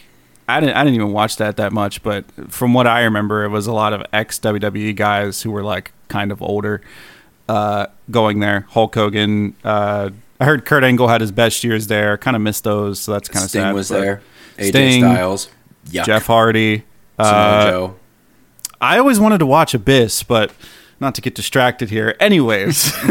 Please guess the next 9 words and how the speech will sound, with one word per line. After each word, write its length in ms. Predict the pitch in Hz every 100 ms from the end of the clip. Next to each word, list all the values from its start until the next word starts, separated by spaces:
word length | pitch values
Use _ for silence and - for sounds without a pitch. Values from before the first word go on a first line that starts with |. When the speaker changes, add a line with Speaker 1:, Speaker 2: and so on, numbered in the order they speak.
| - - - - 294 - -
Speaker 2:
We 100 | 151
actually, 260 | 156 156 127
we're 120 | 127
actually 240 | 139 101
talking 320 | 92 113 117 127
up 100 | 127
Impact. 420 | 147 - 80 80
What 140 | 123
happened? 460 | 139 143 143 82